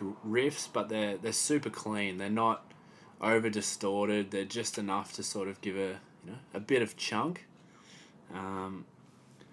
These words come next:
but they're very much the, you know, sort of the, the verse,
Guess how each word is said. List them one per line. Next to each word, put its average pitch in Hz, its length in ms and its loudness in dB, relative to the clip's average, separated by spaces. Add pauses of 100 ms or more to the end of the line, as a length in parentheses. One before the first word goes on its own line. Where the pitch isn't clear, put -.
(200)
but 110 180 2
they're 113 140 2
very 117 380 6
much 107 460 2
the, 98 400 0 (840)
you 92 80 -6
know, 95 400 -2
sort 101 320 -2
of 95 80 -2
the, 92 300 -2 (500)
the 98 100 -2
verse, 107 680 2